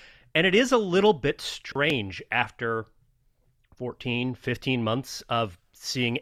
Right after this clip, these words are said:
everybody basically masked, especially here in D C, which is a,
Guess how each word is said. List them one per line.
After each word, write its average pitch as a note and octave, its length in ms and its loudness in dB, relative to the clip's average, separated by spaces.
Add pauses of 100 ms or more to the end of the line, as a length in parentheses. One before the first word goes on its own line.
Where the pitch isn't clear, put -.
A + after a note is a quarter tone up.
everybody B2 560 0
basically G#2+ 500 -6
masked, C#3+ 360 0
especially A2 440 -6
here G2+ 200 -4
in F#2+ 80 -6
D G2 120 -8
C, A2 240 -8
which F#2+ 220 -10
is G2 100 -14
a, F#2+ 160 -8